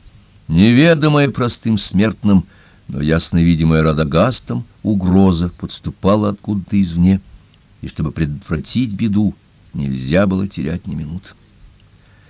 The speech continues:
"Хвала, светлый Элберет, вы невредимы", устало проговорил маг, опускаясь на плащ, расстеленный подле огня. "А теперь говорите, особенно ты, Торин,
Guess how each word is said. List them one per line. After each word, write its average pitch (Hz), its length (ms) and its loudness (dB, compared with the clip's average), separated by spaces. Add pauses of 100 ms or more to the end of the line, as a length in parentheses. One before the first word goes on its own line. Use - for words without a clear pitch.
(880)
"Хвала, 131 580 2
светлый 87 640 2
Элберет, 85 720 2 (400)
вы 92 320 0
невредимы", 82 800 2 (640)
устало 85 540 -2
проговорил 82 440 2
маг, 87 420 2
опускаясь 90 600 -4
на 87 120 -2
плащ, 87 480 -2
расстеленный 85 720 -2
подле 82 280 -4
огня. 87 320 0 (560)
"А - 160 -2
теперь 80 480 0
говорите, 78 720 0 (440)
особенно 87 760 2
ты, 82 260 0
Торин, 82 560 0